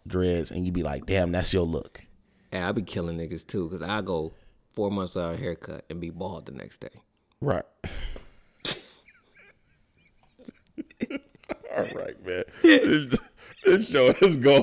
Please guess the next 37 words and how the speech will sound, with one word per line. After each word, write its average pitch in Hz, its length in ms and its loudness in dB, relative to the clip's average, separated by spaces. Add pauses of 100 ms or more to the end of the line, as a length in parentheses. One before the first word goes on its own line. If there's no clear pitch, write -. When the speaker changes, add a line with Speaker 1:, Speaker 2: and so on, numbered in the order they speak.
Speaker 1:
on 143 260 8
<laughs> 370 680 8
long 139 280 10
enough. 120 300 6
Speaker 2:
Nah, 214 200 10
finish 226 260 10
your 214 140 12
point. 185 280 10
Finish 185 200 8
your 185 100 8
point. 143 320 2
I 127 80 -2
Speaker 1:
No, 175 80 8
Speaker 2:
just 170 60 10 (120)
Speaker 1:
I'm 135 60 4
just - 0 -
Speaker 2:
built 170 220 10
that 143 160 8
Speaker 1:
saying. 101 100 4
Speaker 2:
for 127 120 6
a 127 80 6
second. 113 680 4
<laughs> - 0 -
Speaker 1:
I'm 107 140 6
just 110 180 4
saying. 113 360 2
Some 120 340 4
women 120 260 6
look 104 180 0
good, 98 540 0 (1160)
like, 95 320 0
uh, 87 240 0
what's 98 220 -2
her 90 60 -4
name? 73 340 -6
Sanaa 95 500 0
Lathan. 87 420 -4